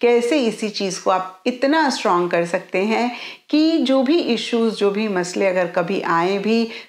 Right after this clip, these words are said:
तो वो आपको या आपके प्रोफेशनल फ्रंट या पर्सनल फ्रंट को अफेक्ट ना कर पाएं। And, uh, एस्ट्रोलॉजी से आप लोगों के लिए एक्वेरियस साइन का कार्ड है।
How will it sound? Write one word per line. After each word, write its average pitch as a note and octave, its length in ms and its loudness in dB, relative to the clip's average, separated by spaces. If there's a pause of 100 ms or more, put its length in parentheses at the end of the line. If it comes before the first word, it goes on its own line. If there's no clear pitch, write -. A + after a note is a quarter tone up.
तो A3 120 4
वो A3 180 4 (160)
आपको F#3 520 2
या F3+ 180 2
आपके F3+ 220 -4
प्रोफेशनल G3 640 -2
फ्रंट F3+ 280 -2
या F3+ 100 -2
पर्सनल G3+ 500 -2
फ्रंट E3+ 340 -4
को E3+ 80 -4
अफेक्ट F3 440 -8
ना - 100 -2
कर - 200 -6
पाएं। - 400 -4 (920)
And, D#3 720 0
uh, D#3 420 0 (600)
एस्ट्रोलॉजी G3 680 2
से G#3 200 0
आप F3 240 0
लोगों F3+ 240 -2
के G#3 140 -4
लिए E3+ 120 0
एक्वेरियस F3 680 -2
साइन F3 260 -2
का G#3 140 -2
कार्ड G#3+ 320 0
है। B3+ 280 0